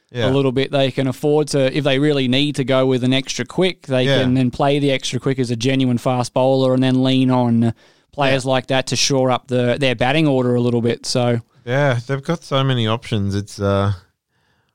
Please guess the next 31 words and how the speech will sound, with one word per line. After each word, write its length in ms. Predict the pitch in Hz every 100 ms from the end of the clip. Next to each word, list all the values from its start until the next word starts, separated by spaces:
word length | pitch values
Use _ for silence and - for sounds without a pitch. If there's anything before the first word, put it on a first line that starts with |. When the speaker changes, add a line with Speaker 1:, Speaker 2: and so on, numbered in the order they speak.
| -
Speaker 1:
I 120 | 117
mean, 320 | 123 123 120 - _
it 140 | 127 120
will 280 | 127 135
still 200 | 123 -
be 140 | 135 120
hard 220 | 117 110
to 80 | 104
select 400 | - 98 104 -
their 160 | 95 92
side, 520 | - 107 123 98 90
but, 300 | 92 90 - - 95 _ _ _ 92
uh, 280 | 92 92 104
in 140 | 101
a 40 |
lot 200 | 92 95
of 80 | 113
ways, 320 | 92 87 90
it 100 | 90
doesn't 260 | - 92 98
matter 220 | 98 107
who 100 | 101
Speaker 2:
And 140 | 170 165
Speaker 1:
they 60 |
Speaker 2:
what's 240 | 170 226 220
Speaker 1:
pick. 40 |
Speaker 2:
very 260 | 196 165 147
incredible 360 | 127 139 175
about 240 | 139 131 135
this 160 | 127
last, 400 | 120 131 131 123